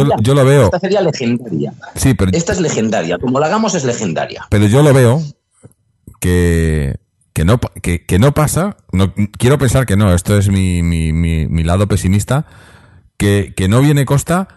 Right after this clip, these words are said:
Speaker 2: pero encima lo, lo van a vender como que no viene porque no ha querido o por cualquier historia. O sea, que, eh, esta directiva no tiene la culpa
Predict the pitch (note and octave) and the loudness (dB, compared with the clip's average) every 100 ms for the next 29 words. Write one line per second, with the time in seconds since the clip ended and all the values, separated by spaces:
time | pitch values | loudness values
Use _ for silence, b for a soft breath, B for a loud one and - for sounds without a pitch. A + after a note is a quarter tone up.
0 | B - G2 G2 - D3+ F3 - - G2 | B -2 0 2 2 2 2 0 0 4
1 | F#2+ G2 C3 D3+ C3+ C#3 C#3+ A2+ G2 F#2+ | 4 4 4 4 2 2 0 0 2 2
2 | A2+ D3 D#3 G#2 F#2+ F#2+ - F#2 F#2 G2+ | 2 2 2 0 0 0 0 0 2 2
3 | C#3+ C3+ C3+ D#3 A2 G2 F#2+ G2 F#2+ F#2+ | 2 0 0 2 2 2 2 0 0 0
4 | B2 - B2 C#2+ A2+ F2 G2 - B2 A#2+ | 0 0 -2 0 0 -2 -4 -2 -2 -2
5 | G2+ G2 F#2+ F#2+ D2+ - A#2 A2 B2 F#2 | -2 0 2 0 -2 -2 -2 0 -2 -2
6 | G2 A#2 A2+ G#2+ D3 D#3 F3+ | -2 -2 -2 0 0 0 -4